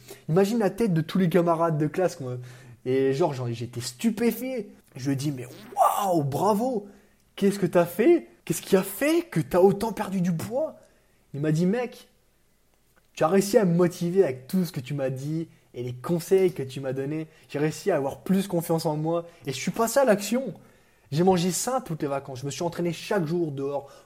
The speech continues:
au poids du corps, entre les pompes, courir, et cetera. J'ai pas lâché et du coup, euh, voilà. <laughs>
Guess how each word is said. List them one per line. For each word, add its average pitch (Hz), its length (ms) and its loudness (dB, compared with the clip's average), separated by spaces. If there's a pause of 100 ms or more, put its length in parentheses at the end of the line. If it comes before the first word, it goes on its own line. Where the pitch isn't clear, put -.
au 143 100 -2
poids - 220 6
du 165 140 2
corps, 165 340 0
entre 131 220 -10
les 123 80 -4
pompes, 170 340 -6 (320)
courir, 160 420 -2 (220)
et 131 100 -8
cetera. 123 440 -10 (400)
J'ai 139 140 -2
pas 202 140 0
lâché 196 600 0
et 117 40 -6
du 123 160 -10
coup, 147 280 -2
euh, 113 120 -6 (360)
voilà. 120 480 -4 (320)
<laughs> 202 100 6